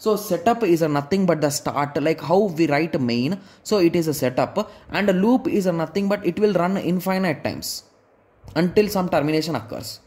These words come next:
Okay, right. So this is a nothing but the setup and loop. Okay, so here we are creating two pins, L E D one and L E D two as outputs, right?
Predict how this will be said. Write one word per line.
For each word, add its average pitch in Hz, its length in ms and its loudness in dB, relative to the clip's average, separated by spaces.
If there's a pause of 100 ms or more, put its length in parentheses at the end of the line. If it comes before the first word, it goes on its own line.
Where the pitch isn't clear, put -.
Okay, 247 380 -2 (180)
right. - 240 -8 (340)
So 233 200 6
this 208 300 0
is 185 200 -2
a 175 60 -2
nothing 170 340 -4
but 160 160 -2
the - 80 -4
setup 165 400 -2
and 165 180 4
loop. 110 240 0
Okay, 131 380 -4 (220)
so 220 180 4
here 220 240 4
we 190 140 0
are 190 100 2
creating 190 640 0
two 208 160 0
pins, 151 380 0
L 185 420 0
E 208 100 2
D 208 140 2
one 175 300 0
and 165 180 0
L 120 160 2
E 156 80 4
D 156 140 2
two 160 180 -2
as 139 180 0
outputs, 120 560 0
right? 147 240 0